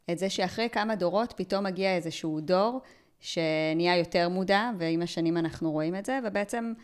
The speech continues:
מתחיל להיות מי ששובר את המעגל הזה של הטראומה הבין-דורית. ואני חושבת שהמחקרים,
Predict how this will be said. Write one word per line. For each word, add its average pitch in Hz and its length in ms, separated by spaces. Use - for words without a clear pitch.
מתחיל 185 300
להיות 226 320
מי 233 100
ששובר 202 640
את - 100
המעגל 170 500
הזה 160 160
של 160 180
הטראומה 170 460
הבין-דורית. 165 720
ואני 165 640
חושבת 202 340
שהמחקרים, 202 880